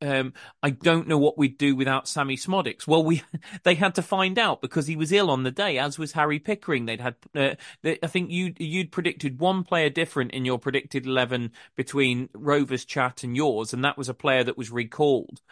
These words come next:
So they were losing players left, right, and centre. They, they're not, they were not in a good run of form anyway, do you think there was a bit of Corberán sat down this week and went,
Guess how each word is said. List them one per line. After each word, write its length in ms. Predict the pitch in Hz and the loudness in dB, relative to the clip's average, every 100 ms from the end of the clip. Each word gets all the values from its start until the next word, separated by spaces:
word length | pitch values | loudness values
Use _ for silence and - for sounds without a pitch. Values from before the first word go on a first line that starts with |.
| - - | -20 -10
So 200 | - 160 | -4 -2
they 100 | 160 | 2
were 100 | 156 | 2
losing 480 | 175 226 190 175 | 2 2 0 -4
players 400 | 151 165 139 117 | -4 -2 -2 -2
left, 320 | 131 156 151 - | 0 -2 -2 -4
right, 260 | 147 135 | -2 -2
and 200 | - 117 | -4 -8
centre. 640 | - 147 143 135 127 - - - - - _ 139 | -4 -2 -2 -4 -4 -4 -6 -16 -20 -20 _ -2
They, 240 | 151 160 | 0 2
they're 200 | 165 160 | 2 2
not, 320 | 170 208 - - | 4 2 2 -2
they 140 | 151 | -2
were 140 | 156 | 0
not 240 | 175 202 170 | 2 2 2
in 80 | 160 | -4
a 40 | |
good 280 | 135 165 143 | 2 0 2
run 160 | 147 | 0
of 100 | 135 | 0
form 420 | - 151 139 123 123 | -2 -2 0 -2 -2
anyway, 580 | 160 160 151 120 104 - - - _ _ _ - 165 | -2 0 0 0 0 -4 -16 -20 _ _ _ -14 -10
do 120 | 214 | 0
you 80 | 240 | 0
think 220 | 240 233 | 2 0
there 100 | 175 | 2
was 100 | 160 | 2
a 60 | 151 | 2
bit 160 | 175 160 | 0 0
of 160 | 151 | -2
Corberán 500 | - 180 160 147 131 | 0 0 4 2 2
sat 300 | - 151 - | -2 -2 -2
down 400 | 151 147 135 123 | 2 2 2 0
this 200 | 123 120 | -2 -2
week 300 | 139 131 120 | 0 0 0
and 100 | 127 | -2
went, 280 | 127 123 | 0 0